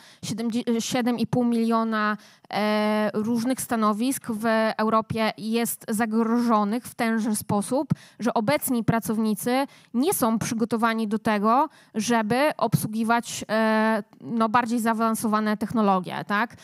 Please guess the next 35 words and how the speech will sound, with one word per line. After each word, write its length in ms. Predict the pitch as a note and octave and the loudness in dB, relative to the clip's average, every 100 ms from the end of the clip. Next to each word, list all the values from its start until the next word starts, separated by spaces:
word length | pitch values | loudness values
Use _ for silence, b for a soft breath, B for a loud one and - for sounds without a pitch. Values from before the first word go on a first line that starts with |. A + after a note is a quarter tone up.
| B B B | B B B
E, 380 | G3+ A3 A3 A3 - | -2 0 -2 -4 -6
no 120 | B3 | -6
i 100 | C4+ | -2
jakbyście, 480 | E4+ D4+ D#4+ - C#4 | -2 -2 -6 -2 2
e, 880 | C4+ C4+ - A#3+ A#3+ A#3+ A#3 A#3 A3+ | 2 0 -2 0 2 2 2 0 -2
tutaj 360 | C4 A#3+ A#3+ - - | -2 0 -2 -4 -2
rekomendowali 840 | B3+ A#3+ B3 B3 A#3+ A#3+ D#4 B3 | -2 0 0 2 2 2 2 2
też 180 | - A3+ | -4 -6
tym 180 | - B3 | -2 -2
pracodawcom, 600 | - D#4+ A#3+ A3 G#3+ B3 | -2 -4 -2 -4 -2 -4
którzy 320 | - G#3 G#3+ | -4 -6 -6
tutaj 320 | - - A#3 B3 | -8 -4 -2 0
są, 400 | - G3+ G#3 D4+ B B B | 2 2 2 -2 B B B
ale 240 | A#3 C#4+ | 0 0
też, 360 | C#4 C#4 - C4+ | -2 -2 -2 -2
e, 640 | B3+ B3 A#3+ A#3+ A#3+ A#3+ - | 0 0 2 0 0 -2 -6
części 400 | C#4+ A#3+ - - | -2 -2 -2 0
osób, 260 | A3+ B3 G#3 | 0 0 -8
które 320 | - A3+ A3 | -2 0 0
są 160 | A3+ A3 | 0 -2
pracownikami, 680 | G#3+ B3+ G#3+ A3 A#3+ B3+ - B B - | -2 -2 -2 0 0 0 -2 B B -2
jak 240 | C4+ C#4+ | 0 0
to 100 | D#4+ | -4
podejść 380 | - C#4 C#4+ - | 0 2 2 2
mądrze 340 | C#4 C#4 A3 | 2 4 2
do 120 | G#3 | 2
tego, 500 | G#3+ G3+ G3+ G3+ G3 | 2 2 4 4 4
e, 600 | G3 F#3+ - G3+ G3 F#3+ - | 2 0 0 0 2 0 0
upskillingu 840 | G3+ - - A3 G3+ G3 F3+ F#3 F3+ | -2 -4 -6 -2 0 0 0 0 -2
i, 260 | G3 G3+ G3 | -4 -6 -4
i 220 | G#3+ G#3+ | -4 -2
jak 200 | A3 B3 | 0 -2
w 60 | - | -2
to 100 | B3 | -4
inwestować, 920 | A#3 A3+ A3 - A3 G#3 G#3 - - | 0 0 0 0 0 2 0 -4 -12